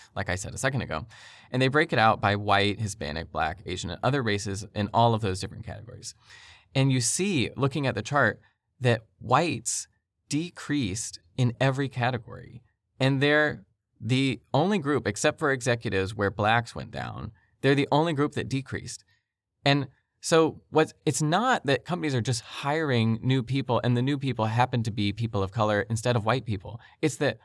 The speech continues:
white people are being removed from the labor force in, and replaced,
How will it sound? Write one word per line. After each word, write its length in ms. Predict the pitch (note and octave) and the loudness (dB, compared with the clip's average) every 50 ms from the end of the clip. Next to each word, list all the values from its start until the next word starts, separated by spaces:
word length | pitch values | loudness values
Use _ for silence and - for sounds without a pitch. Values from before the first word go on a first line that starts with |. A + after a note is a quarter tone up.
| _ | _
white 240 | - D3 E3 F#3 F3+ | 2 4 4 4 2
people 240 | - F#3 - - - | -4 -6 -2 0 2
are 100 | - C3 | 2 2
being 240 | A#2 C3+ C3 A#2 G#2 | 2 2 0 2 2
removed 680 | G#2 G#2 G2+ G#2 A2 C3 F3 G#3+ E3+ A2 - G#2+ - | 2 2 2 4 4 4 4 4 2 0 -2 -6 -12
from 200 | - - C3+ A#2+ | -6 -2 0 2
the 80 | A2 G2 | 2 2
labor 300 | F#2+ F#2+ F2+ - - - | 2 0 -4 -4 -8 -12
force 440 | - - - B1 - - - - - _ _ _ _ _ _ - | -12 -10 -10 -10 -8 -8 -10 -10 -12 _ _ _ _ _ _ -2
in, 320 | - C#3+ C#3+ C#3 C3 A#2+ A#2+ _ - | 0 2 2 2 0 -2 -4 _ 0
and 220 | C3+ C3 B2+ A#2 | 2 2 4 4
replaced, 720 | A2+ G#2+ A2 - - E3+ G#3+ C4+ F#3+ - F#3 - - - | 2 2 0 -2 0 2 2 2 0 -4 -6 -6 -8 -10